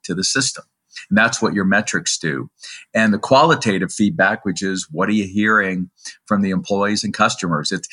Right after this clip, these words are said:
it's kinda like the happy face rating system you've got, you see at restrooms at, you know, top airports like Singapore. That's won every customer service award you can imagine. And by real-time monitoring what's going on, they can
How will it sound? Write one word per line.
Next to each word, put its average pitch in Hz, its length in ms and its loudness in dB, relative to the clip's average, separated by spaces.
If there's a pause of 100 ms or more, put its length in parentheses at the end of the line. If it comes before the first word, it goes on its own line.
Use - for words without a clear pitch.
(140)
it's 113 140 0
kinda 127 200 4
like 113 200 4
the - 80 0
happy 117 380 2
face 101 360 -2
rating 101 560 -2 (300)
system 101 460 0
you've 90 160 -2
got, 92 280 -2
you 104 80 -2
see 104 200 -2
at - 60 -6
restrooms 95 640 0
at, 87 300 0 (200)
you 95 100 -4
know, 76 160 -6
top 95 240 2
airports 95 480 0
like 82 160 -4
Singapore. - 580 0 (280)
That's 92 180 -4
won 98 200 0
every 92 260 0
customer 90 400 -2
service 98 420 -4
award 87 300 -2
you 82 80 -4
can 85 120 -2
imagine. 104 500 0 (540)
And 110 200 4
by 101 120 6
real-time 98 760 6
monitoring 98 920 4 (440)
what's 104 240 2
going 104 380 2
on, 107 380 6
they 92 140 2
can 92 240 -6